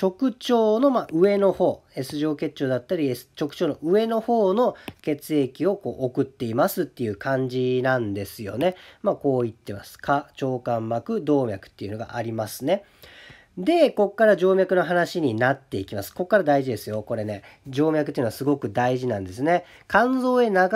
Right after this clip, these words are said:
れていく静脈っていうのはどっからの血液を吸い上げてるかっていうと、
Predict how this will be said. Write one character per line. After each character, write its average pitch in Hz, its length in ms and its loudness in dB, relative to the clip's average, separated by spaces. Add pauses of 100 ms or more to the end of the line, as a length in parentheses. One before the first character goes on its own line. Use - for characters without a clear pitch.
れ 226 120 0
て 151 140 -2
い 123 80 0
く 120 120 -6
静 143 240 2
脈 151 240 -2
っ 147 40 -6
て - 200 -6
い 120 60 0
う - 20 -2
の 127 60 0
は 113 100 0
ど 180 180 0
っ - 40 -10 (100)
か 175 120 0
ら 151 80 0
の 135 120 0
血 139 280 -4
液 143 200 -2
を 120 80 -2
吸 - 160 -4
い 139 100 2
上 139 120 2
げ 139 140 -2
て 135 120 -4
る 131 120 0
か 131 140 0
っ 120 60 -8
て - 200 -6
い 156 120 2
う 208 120 2
と、 254 280 2